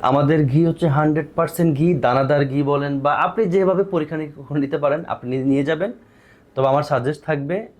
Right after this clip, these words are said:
যারা আমাদের ভক্তবৃন্দ আছেন, যারা আমাদেরকে ভালোবাসেন, আমাদেরকে রেগুলার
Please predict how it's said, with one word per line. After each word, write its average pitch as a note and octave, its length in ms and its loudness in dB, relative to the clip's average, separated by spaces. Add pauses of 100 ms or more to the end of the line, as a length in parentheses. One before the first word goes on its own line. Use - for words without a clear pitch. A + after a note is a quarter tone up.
(280)
যারা A2+ 420 0
আমাদের A#2 360 -4
ভক্তবৃন্দ B2 540 -6
আছেন, A#2+ 420 -4
যারা G#2+ 140 -4
আমাদেরকে G#2 320 -8
ভালোবাসেন, A2+ 680 -8
আমাদেরকে G#2 400 -10
রেগুলার G#2+ 320 -6